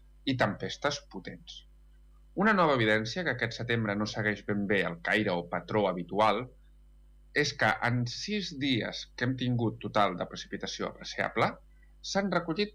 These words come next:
trenta-sis litres per metre quadrat a l'escala. En altres indrets del territori, sumen fins a nou dies de pluja en quantitats aproximadament semblants. Per tant, és una distribució de pluja molt més pròpia de l'hivern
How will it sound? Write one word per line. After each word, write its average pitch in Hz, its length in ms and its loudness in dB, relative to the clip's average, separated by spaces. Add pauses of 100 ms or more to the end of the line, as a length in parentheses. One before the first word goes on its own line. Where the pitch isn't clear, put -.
(160)
trenta-sis 170 680 0
litres 151 360 -4
per 123 120 0
metre 110 280 -2
quadrat 98 320 2
a - 80 -6
l'escala. - 360 -14 (440)
En 92 80 -6
altres 87 240 -10
indrets 98 400 -2
del 87 220 -8
territori, 101 500 2 (600)
sumen 156 360 0
fins 117 280 0
a 101 80 2
nou 120 400 4
dies 117 320 0
de 101 140 -2
pluja 117 360 2
en 104 180 0
quantitats 95 560 -6
aproximadament 92 640 -10
semblants. 87 600 -6 (640)
Per 175 160 6
tant, 127 200 4
és 147 120 -6
una 127 120 0
distribució 113 560 -2
de 107 160 4
pluja 117 360 2
molt 123 320 4
més 117 200 0
pròpia 120 400 0
de 90 80 -2
l'hivern 110 380 2